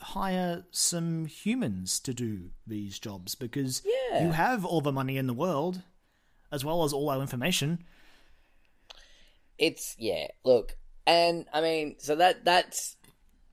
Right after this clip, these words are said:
Speaker 2: that's a whole thing that's, that's
Speaker 1: That's
Speaker 2: just
Speaker 1: a precursor
Speaker 2: really
Speaker 1: to
Speaker 2: shitty.
Speaker 1: what we're gonna talk about. <laughs>
Speaker 2: Exactly, and I mean, like, I, I, I mean, I like to think down the track that we would, I'd like to start doing,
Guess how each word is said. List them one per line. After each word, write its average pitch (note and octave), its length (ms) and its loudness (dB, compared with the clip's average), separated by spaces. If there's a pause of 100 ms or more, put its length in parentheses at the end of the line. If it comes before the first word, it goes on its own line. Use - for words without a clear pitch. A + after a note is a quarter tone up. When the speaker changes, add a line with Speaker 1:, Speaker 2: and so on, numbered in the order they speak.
(400)
Speaker 2:
that's E3 340 4
a C3 140 6
whole B2 260 8
thing G2+ 320 0
that's, G2 340 0
that's G#2+ 220 -2
Speaker 1:
That's C3+ 180 2
Speaker 2:
just F3+ 100 4
Speaker 1:
a - 20 -14
precursor B2+ 500 4
Speaker 2:
really A#2+ 120 0
Speaker 1:
to A#2 40 -2
Speaker 2:
shitty. - 20 -4
Speaker 1:
what A#2 160 -6
we're B2 100 -6
gonna A#2+ 160 -4
talk A#2+ 240 -6
about. G#2+ 300 -8 (160)
<laughs> - 160 -16
Speaker 2:
Exactly, C#3+ 560 6
and A#2+ 160 6
I D3 60 6
mean, D3 200 6
like, D3 300 6 (540)
I, - 80 0 (100)
I, F#3 220 2
I G3+ 80 10
mean, G#3 120 4
I F#3+ 60 6
like G3 160 6
to D#3+ 80 0
think D3 180 2
down C#3+ 120 6
the C3 80 4
track C3 240 6
that B2+ 120 4
we C3 420 2
would, B2+ 260 0 (640)
I'd C#3 180 6
like C#3 160 8
to A2 80 -8
start G#2 280 2
doing, G#2 420 0